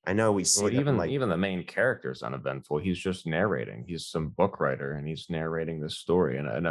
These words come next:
Speaker 2: I guess apparently this is considered semi-autobiographical.
Speaker 1: Yeah.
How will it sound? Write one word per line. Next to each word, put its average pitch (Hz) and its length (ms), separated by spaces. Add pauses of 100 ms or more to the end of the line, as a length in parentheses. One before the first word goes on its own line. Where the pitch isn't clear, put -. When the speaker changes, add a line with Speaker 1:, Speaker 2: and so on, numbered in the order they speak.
(120)
Speaker 2:
I 92 120
guess 101 220
apparently 104 520
this 98 240
is 90 280
considered 90 520
semi-autobiographical. 87 1800 (200)
Speaker 1:
Yeah. 87 220